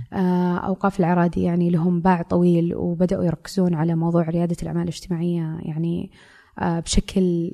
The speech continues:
كبير، آه، في السنة والنص أو السنتين الأخيرة، وهذا شيء جدا رائع. فمن هنا يعني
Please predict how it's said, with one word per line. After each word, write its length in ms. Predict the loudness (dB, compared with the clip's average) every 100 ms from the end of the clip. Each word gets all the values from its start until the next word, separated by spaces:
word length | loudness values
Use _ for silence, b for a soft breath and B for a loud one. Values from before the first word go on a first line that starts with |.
| -12
كبير، 580 | -4 -2 0 -2 -8 -12
آه، 380 | -10 -8 -6 -8
في 180 | -4 -2
السنة 560 | 0 -2 -6 -2 0 0
والنص 540 | 0 0 -2 -4 -6
أو 140 | -4
السنتين 500 | -4 -2 -4 -2 -4
الأخيرة، 480 | -4 -6 -6 -6 -4
وهذا 200 | -2 -2
شيء 220 | -2 -2
جدا 280 | 0 -2 -2 -6
رائع. 400 | -10 -10 -12 _ b b b b b
فمن 840 | -4 -2 -2 -4 -6 -6 2 2
هنا 200 | 4 4
يعني 640 | 2 -2 -2 -2 -6 -8